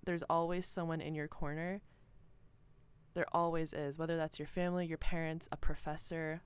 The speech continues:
a classmate, a club, a friend, a neighbor, <laughs> um, a coworker. Then really just don't be afraid to just keep going.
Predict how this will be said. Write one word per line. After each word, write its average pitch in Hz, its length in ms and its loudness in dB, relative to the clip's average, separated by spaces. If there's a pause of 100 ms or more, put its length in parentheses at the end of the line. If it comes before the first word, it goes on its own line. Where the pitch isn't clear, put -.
a 151 80 -2
classmate, 156 720 -2 (1300)
a 160 80 -2
club, 151 580 4 (200)
a 147 60 0
friend, 151 560 -2 (800)
a 156 80 0
neighbor, 147 640 2 (540)
<laughs> - 540 -20
um, 143 460 -2 (1400)
a 147 100 -6
coworker. 151 640 -4 (960)
Then 156 440 -2 (1000)
really 170 300 0
just - 260 -4
don't 160 200 2
be 175 120 -2
afraid 147 480 0
to - 240 -2
just - 360 -4
keep - 320 -10
going. 143 520 -4